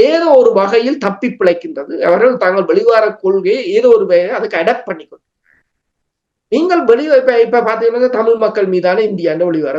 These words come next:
கொள்கை எல்லாம் சொதப்பியாச்சு. தமிழ் மக்களோட பா-, அப்ப இனி சிங்களவர்களை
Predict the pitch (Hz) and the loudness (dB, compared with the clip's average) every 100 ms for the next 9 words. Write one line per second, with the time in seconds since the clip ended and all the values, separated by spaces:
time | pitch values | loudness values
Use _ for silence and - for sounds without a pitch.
0 | 156 117 113 _ _ 196 277 320 392 - | -10 -14 -18 _ _ -2 0 -2 -2 -4
1 | - 240 233 - - 143 127 165 175 196 | -4 -2 0 -2 -2 -2 -2 -2 0 2
2 | 190 175 170 165 160 160 220 226 165 160 | 2 2 2 2 0 -2 -4 -4 -4 -2
3 | 175 - - _ - 175 143 440 247 285 | -2 -4 -12 _ -8 -4 -4 -4 0 0
4 | 277 339 392 359 320 302 320 | 0 0 2 0 0 -2 2